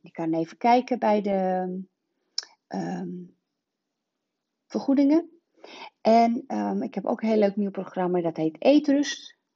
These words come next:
Van, ehm, drie maaltijden per dag. Wat zou je dan kunnen eten in die drie maaltijden? Om aan al deze voedingsstoffen te komen en om, ehm,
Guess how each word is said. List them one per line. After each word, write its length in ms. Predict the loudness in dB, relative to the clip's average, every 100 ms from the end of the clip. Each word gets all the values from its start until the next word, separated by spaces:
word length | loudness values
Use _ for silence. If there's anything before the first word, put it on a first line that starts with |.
| _
Van, 340 | -8 -8 -8
ehm, 500 | -12 -12 -10 -12 -14 -18 _ _ _ _ _ _ _
drie 480 | -6 -4 -4 -6 _ _
maaltijden 440 | -6 -4 -4 -6 -4
per 120 | 2
dag. 420 | 6 6 4 -4 _
Wat 220 | 0 0
zou 160 | 2 2
je 80 | 2
dan 160 | 0
kunnen 260 | 0 -2 0
eten 300 | 2 0 -2
in 180 | -2 0
die 140 | -2
drie 180 | -4 -2
maaltijden? 600 | -2 -4 -6 -6 -6 -10 -16 -20 -18 -20 4
Om 420 | 6 6 4 -4 _ _ _
aan 240 | -6 -4
al 180 | -4 -2
deze 340 | 0 0 -2
voedingsstoffen 560 | -8 -8 -6 -8 -10 -12
te 80 | -8
komen 320 | -2 0 -2
en 200 | -4 -8
om, 320 | -4 0 0 -2 -10 -20 -20 -8
ehm, 340 | -4 0 0